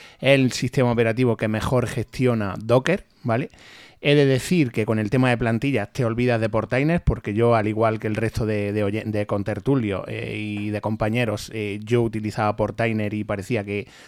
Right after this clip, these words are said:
saliendo de ese ecosistema no íbamos a saber vivir. Luego, eh, con las plantillas no hace uso de ello. Es un, está muy, es muy cómodo y está muy bien planteado.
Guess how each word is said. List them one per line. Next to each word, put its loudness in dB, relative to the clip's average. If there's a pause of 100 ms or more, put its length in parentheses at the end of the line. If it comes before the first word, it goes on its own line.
saliendo -2
de 0
ese -6
ecosistema -4
no 0
íbamos 2
a -2
saber -2
vivir. -2 (400)
Luego, 6
eh, 0
con 0
las -2
plantillas 0
no 4
hace -2
uso -2
de 4
ello. 2
Es 4
un, 2 (840)
está 4
muy, 6
es 2
muy 8
cómodo 6
y -4
está 0
muy 2
bien 2
planteado. 4